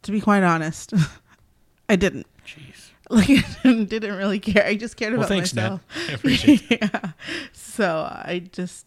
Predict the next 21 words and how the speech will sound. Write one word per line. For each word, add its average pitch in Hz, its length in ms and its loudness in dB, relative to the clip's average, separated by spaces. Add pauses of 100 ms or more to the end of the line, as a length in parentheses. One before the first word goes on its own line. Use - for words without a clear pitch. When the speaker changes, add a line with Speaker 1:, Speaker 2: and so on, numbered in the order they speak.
(120)
Speaker 1:
you 165 120 -10
know, 156 140 -6
it 160 80 -6
helped 156 220 -8
me. 156 160 -8
Speaker 2:
You 156 120 -6
fixed - 300 -8
her. - 160 -16 (220)
Speaker 1:
Yeah, 165 240 -12 (180)
it 196 40 -16
helped 185 180 -16
me 170 100 -12
be, 160 380 -10 (1500)
to 190 120 -10
help 165 200 -4
me 170 100 -2
to 160 60 -14
care 143 200 -10
about - 220 -12
other - 180 -14
people. 151 400 -16